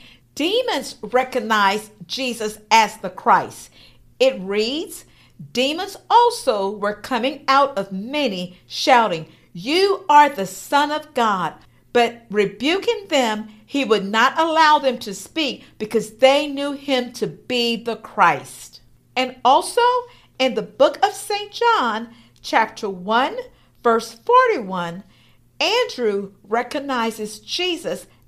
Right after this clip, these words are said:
as the Christ. The Bible reads, "He first find his own brother and said to him, 'We have found the Messiah,'"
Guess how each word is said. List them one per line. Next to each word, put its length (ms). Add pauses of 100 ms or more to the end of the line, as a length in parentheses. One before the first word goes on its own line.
as 260
the 140
Christ. 580 (420)
The 120
Bible 520
reads, 640 (340)
"He 320
first 560
find 760 (340)
his 300 (100)
own 360
brother 600 (400)
and 160
said 460
to 160
him, 500 (480)
'We 300
have 280
found 320
the 80
Messiah,'" 760